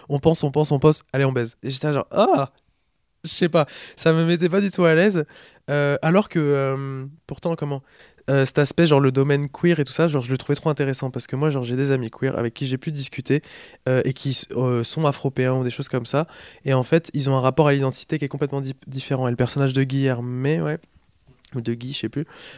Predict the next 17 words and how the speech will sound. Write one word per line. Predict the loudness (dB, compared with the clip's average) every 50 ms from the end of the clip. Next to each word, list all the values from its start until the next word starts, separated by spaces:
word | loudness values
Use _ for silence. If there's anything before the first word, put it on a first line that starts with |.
| -18 -8 -4
euh, | 0 0 2 2 2 0 -2 -2
il | -4 -4 -2
est | 0 0 2 0 0
super | 0 -2 -4 -2 0 0 2 2
intéressant | 0 -2 -2 -2 -2 -2 0 0 0 0
parce | 0 0 -2 -2
que, | -2 0 0 0 0 -2 _ -14 -20 -20 _ _ _ _ -2
euh, | -2 0 -2 -2
il | -2 -4 -2 0 2
apporte | 2 2 2 0 -2 -2 -8 -20 _ _
cette, | _ -12 -8 -8 -8 -6 -4 -4
euh, | -2 -2 -2 -2 -2 -2 -2 -2 -4 -4
dimension-là. | -4 -4 -2 -2 -2 -2 -2 -2 -2 -2 -2 -6 _ -20 -20 -20 -20 -20 -14 _ -6
Euh, | -4 -2 -2 -2 -2 -4
cette | -4 -4 -4 -6 -6
dimension, | -6 -8 -6 -4 -2 -2 -2 0 0 2 2 2 4 4
euh, | 4 4 4 2 2 0